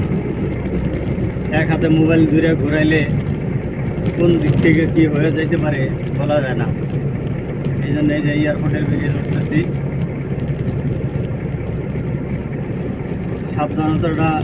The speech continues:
বেশি পছন্দ করি আমি, কোনো পারাপারি পছন্দ করি না।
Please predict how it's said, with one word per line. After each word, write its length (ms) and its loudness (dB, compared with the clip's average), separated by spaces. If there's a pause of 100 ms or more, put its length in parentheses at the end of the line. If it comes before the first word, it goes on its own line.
(340)
বেশি 260 2
পছন্দ 300 2 (100)
করি 180 4
আমি, 220 6 (340)
কোনো 160 0 (100)
পারাপারি 380 2
পছন্দ 340 0 (100)
করি 220 6
না। 120 8